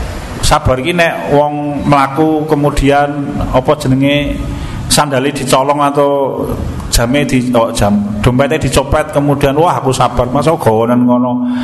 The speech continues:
Jangan dimaknai sabar itu kalau panjenengan bawa sepeda motor kemudian kuncine didokoke ning stop kontak sisan B P K B ini karo S T N K ne. Bukan begitu. Itu, itu bukan wong sabar, Mas. Itu artinya colongan. Ya.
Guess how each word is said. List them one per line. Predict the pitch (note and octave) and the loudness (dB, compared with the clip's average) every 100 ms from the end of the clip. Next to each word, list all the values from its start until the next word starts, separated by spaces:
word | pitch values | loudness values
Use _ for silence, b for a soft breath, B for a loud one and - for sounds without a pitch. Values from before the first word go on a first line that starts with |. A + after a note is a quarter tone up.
| B B | B B
Jangan | C3+ C#3+ | 0 0
dimaknai | C#3 C#3+ C#3+ D3 | 0 0 2 0
sabar | D3 D3 C#3 C3+ | 0 0 2 0
itu | E3 | 2
kalau | D3 D3 | 2 2
panjenengan | D3+ C#3+ C3+ C#3 D3 | 0 0 0 2 2
bawa | C#3+ B2 B2 | 2 2 0
sepeda | C3+ B2+ B2 | 0 0 0
motor | B2 B2+ D3 C#3+ | 0 2 0 0
kemudian | C#3 C#3 C#3 C3+ C3+ | -2 0 0 0 0
kuncine | C3+ C#3+ D3+ D3+ | 0 0 0 0
didokoke | C3 A#2 A#2 B2 C#3 | 0 0 2 2 2
ning | C3+ C3+ C3 C3 - B B | 0 0 -2 -6 -8 B B
stop | - D3 C3+ C#3 | 0 0 2 0
kontak | C3+ C#3 - - - B B B B B - | 2 2 0 -4 -10 B B B B B -2
sisan | C3 C#3 | 0 0
B | C3 | 0
P | A#2 C3 | 0 2
K | C3 | 2
B | B2+ A#2+ | 0 2
ini | C3 | 2
karo | C3 | 2
S | B2+ C3+ | 2 0
T | B2+ | 0
N | |
K | C3 B2+ B2 | 2 2 2
ne. | A#2 A#2+ A2 A#2+ A#2 | 0 0 -2 -4 -2
Bukan | B2+ D#3 C#3+ | 2 2 0
begitu. | C#3 D#3 C3 | -2 0 0
Itu, | D#3 E3 | 0 0
itu | F3 F#3+ | 2 0
bukan | G#3 D3 C#3 | 0 0 0
wong | D3 C#3+ | 0 -2
sabar, | D3+ A2+ D3 C3+ | -2 0 0 -2
Mas. | G2+ - B B B B | -4 -6 B B B B
Itu | - D3+ E3+ | -2 2 2
artinya | D3+ D#3 E3+ F3 | 0 -2 -2 0
colongan. | C#3 C#3 C3+ D3 B2+ F2 - - - - - - - - - - | 2 2 0 0 -2 -4 -6 -8 -8 -12 -14 -14 -14 -14 -10 -4
Ya. | F#2 F#2 | -2 -2